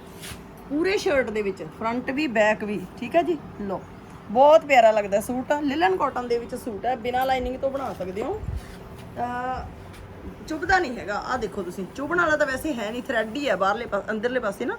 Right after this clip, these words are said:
ਇਕੱਲਾ ਥਰੈਡ ਹੈ। ਅਗਰ ਤੁਹਾਨੂੰ ਲੱਗੇ ਤਾਂ ਤੁਸੀਂ ਫਰੰਟ ਬੈਕ ਲਾਈਨਿੰਗ ਵੀ ਲਾ ਸਕਦੇ ਹੋ, ਉਹ ਤੁਹਾਡੀ ਮਰਜ਼ੀ ਹੈ।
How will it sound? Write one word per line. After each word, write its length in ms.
ਇਕੱਲਾ 240
ਥਰੈਡ 340
ਹੈ। 200
ਅਗਰ 160
ਤੁਹਾਨੂੰ 340
ਲੱਗੇ 240
ਤਾਂ 140
ਤੁਸੀਂ 280
ਫਰੰਟ 360
ਬੈਕ 240
ਲਾਈਨਿੰਗ 380
ਵੀ 160
ਲਾ 160
ਸਕਦੇ 300
ਹੋ, 40
ਉਹ 60
ਤੁਹਾਡੀ 260
ਮਰਜ਼ੀ 360
ਹੈ। 60